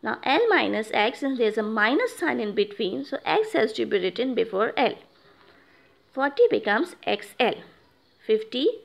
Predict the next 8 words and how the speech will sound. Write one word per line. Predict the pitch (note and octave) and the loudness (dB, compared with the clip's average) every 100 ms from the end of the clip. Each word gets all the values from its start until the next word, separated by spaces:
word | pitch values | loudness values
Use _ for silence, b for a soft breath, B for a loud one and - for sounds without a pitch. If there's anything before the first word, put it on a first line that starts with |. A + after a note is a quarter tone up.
| _ - | _ -6
is | G#3+ G#3 | -4 0
represented | G#3 G#3 G3+ F#3+ G3 F#3 | -2 -2 -8 -8 -6 -4
by | F#3+ - - | -2 -2 -2
L. | E3+ - - b b b b b b | -4 -4 -18 b b b b b b
Now | B3+ A#3+ | -4 -2
coming | A#3+ C#4 D4+ D4+ | 0 2 2 0
to | D4+ | 2
sixty, | A#4 B4+ - A#3 C#4+ | 4 2 2 -2 -2